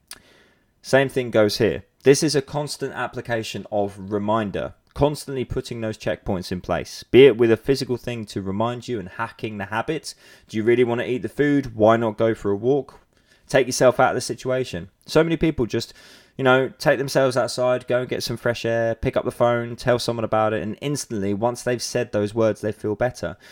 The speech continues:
I've got some clients that send WhatsApps to themselves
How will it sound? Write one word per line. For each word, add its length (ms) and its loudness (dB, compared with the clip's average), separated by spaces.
I've 140 -6
got 120 -6
some 220 0
clients 480 -2
that 160 -6
send 340 -6
WhatsApps 920 -6
to 180 0
themselves 920 -4